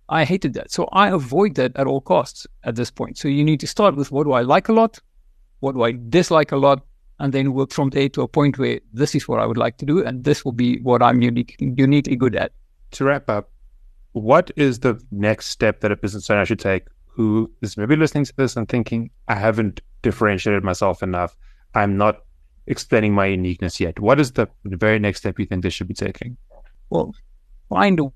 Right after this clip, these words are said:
Speaker 1: way to be unique, even if it is in just your presentation of your business. At least that's a start. It might not be the end, but at least that's a start. A good example of this is Elton John, the singer. When he started out his career, I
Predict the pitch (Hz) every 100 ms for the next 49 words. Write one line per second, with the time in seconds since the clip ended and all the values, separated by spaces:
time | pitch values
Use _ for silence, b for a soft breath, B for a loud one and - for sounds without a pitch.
0 | - 127 123 131 _ _ 151 135 139 131
1 | 127 123 - - - - 185 180 170 165
2 | 147 165 147 127 - - - 156 151 123
3 | 110 - _ _ _ - _ _ - _
4 | _ _ _ 143 143 139 135 127 151 -
5 | - 139 151 123 127 165 202 - - -
6 | 165 143 - 127 127 123 - - - 185
7 | - 180 - - 170 - - 170 - -
8 | 127 127 147 156 139 131 113 175 123 123
9 | 131 151 175 - 135 151 - 185 190 -
10 | - _ _ _ - 147 165 156 135 165
11 | 170 160 123 147 - - 143 143 117 147
12 | 151 151 139 147 127 120 190 180 - -
13 | 131 131 151 - 156 147 139 143 208 147
14 | - 143 110 117 135